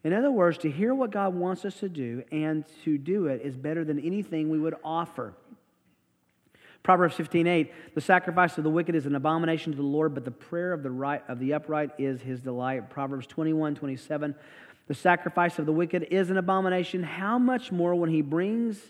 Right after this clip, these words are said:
it with evil intent?" The point is simple. God wants quiet attention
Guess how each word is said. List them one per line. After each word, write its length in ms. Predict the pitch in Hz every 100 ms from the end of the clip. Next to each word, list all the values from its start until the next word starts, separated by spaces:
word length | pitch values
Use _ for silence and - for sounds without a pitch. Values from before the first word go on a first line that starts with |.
| - _ -
it 300 | 190 208 180
with 200 | 185 180
evil 440 | - 226 226 220 220
intent?" 600 | 214 190 226 233 220 170 - _ _ _ _ _ _ _ _ _ _ _ _ -
The 100 | 175
point 280 | 226 240
is 100 | 214
simple. 320 | - 208 160 151
God 560 | 135 170 208 233 202
wants 380 | 185 185 170 -
quiet 640 | - - 190 208 247 247 190
attention 720 | 170 - 233 220 - 170